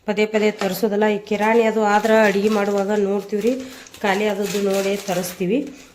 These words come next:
ಇವು ಊದಿನ ಕಡ್ಡಿ ನೆನಪಾಗಂಗಿಲ್ಲ ರೀ. ಮಾರ್ನಿಂಗ್ ಪೂಜೆ ಮಾಡುವಾಗ ಅಷ್ಟು ನೋಡಿರ್ತೀವಿ, ಅದು ಸಂತಿ ಬರೆಯುವಾಗ ಅಷ್ಟೊಂದು ನೆನಪಾಗಂಗಿಲ್ಲ. ಹಾಗಾಗಿ ಒಮ್ಮೊಮ್ಮೆ ಖಾಲಿ ಅದು ಅಂದ್ರೆ ಪೂಜೆ ಮಾಡಲಿಕ್ಕೆ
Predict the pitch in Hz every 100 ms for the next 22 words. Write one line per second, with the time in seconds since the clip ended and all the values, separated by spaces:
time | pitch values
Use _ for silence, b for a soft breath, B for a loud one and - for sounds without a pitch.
0 | - 226 226 226 254 247 220 240 214 190
1 | - 208 196 185 180 165 160 - - 196
2 | 196 214 220 220 220 - 202 208 214 202
3 | 202 208 208 180 - 214 202 208 - 214
4 | 302 B B B B 214 220 226 220 220
5 | 247 220 226 214 202 214 185 - 208 214
6 | 214 214 185 180 214 185 185 180 214 294
7 | - B B B B 220 226 226 220 226
8 | 226 220 202 208 214 208 185 202 208 202
9 | 202 202 208 - 202 185 196 196 185 180
10 | 190 - 196 196